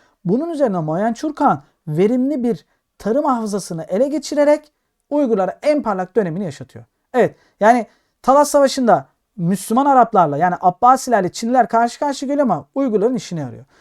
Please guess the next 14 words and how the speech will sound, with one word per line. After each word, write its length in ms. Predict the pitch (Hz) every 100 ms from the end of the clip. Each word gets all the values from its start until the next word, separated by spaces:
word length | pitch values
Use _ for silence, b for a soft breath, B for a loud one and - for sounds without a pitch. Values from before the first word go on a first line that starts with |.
| b
Şimdi 200 | - 320
o 20 |
zaman 200 | 302 262 -
Uygurlar 440 | 302 277 220 185
İslam 380 | 214 - 294 294
diniyle 400 | 269 269 247 285
çağdaş 480 | - 214 202 180 -
mı? 140 | 113 - _ _ _ _ _
Şimdi 720 | _ - - 156 135 123 120 165
buraya 300 | 214 170 143
dikkat. 340 | 143 135 113 _
Arkadaşlar 600 | 220 226 220 160 151 147
bazı 260 | 233 240 165
öğrencilerimiz 1000 | 196 214 175 135 117 113 120 175 254